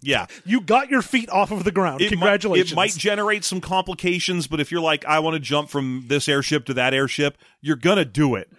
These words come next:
Speaker 2: <laughs>
Speaker 1: Because, you know, falling to your doom is not as interesting,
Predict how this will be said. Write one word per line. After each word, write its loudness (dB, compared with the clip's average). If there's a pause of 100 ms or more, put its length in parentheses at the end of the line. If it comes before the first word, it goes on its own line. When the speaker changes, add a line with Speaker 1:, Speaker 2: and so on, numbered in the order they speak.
Speaker 2:
<laughs> -18
Speaker 1:
Because, 2
you -2
know, 2
falling 2
to -2
your 0
doom 2
is -2
not 2
as -2
interesting, -2